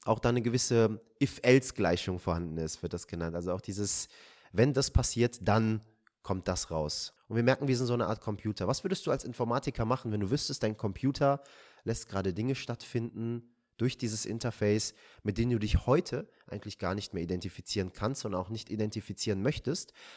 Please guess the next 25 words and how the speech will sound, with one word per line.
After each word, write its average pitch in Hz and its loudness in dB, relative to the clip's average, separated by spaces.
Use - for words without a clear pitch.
aber 135 -4
trotzdem 165 -2
das 147 -2
Ganze 131 0
weiterhin 120 2
stattfinden 90 -2
lässt? - -4
Und 110 0
das - 4
ist - -6
am 104 0
Ende 120 0
des 104 -6
Tages 101 -2
Schattenarbeit, 69 -4
auch - -10
wie 113 -2
Carl 98 -2
Gustav 98 -6
Jung 104 -2
das 90 -6
Ganze 82 -6
beschrieben 101 -4
hat. - -10
Schatten 131 0